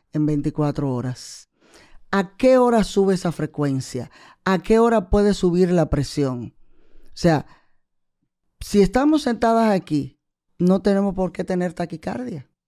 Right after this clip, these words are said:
Si hay taquicardia, algo pasa. O sea, si, eh, taquicardia es cuando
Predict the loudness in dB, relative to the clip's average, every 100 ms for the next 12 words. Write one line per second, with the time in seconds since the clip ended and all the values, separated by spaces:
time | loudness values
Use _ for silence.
0 | _ _ _ _ -4 0 2 0 -6 -8
1 | -8 -8 -10 -10 -8 -8 -8 -12 -14 -16
2 | -20 _ _ _ -4 -4 -4 -6 -6 -6
3 | -6 -4 -2 -2 0 0 0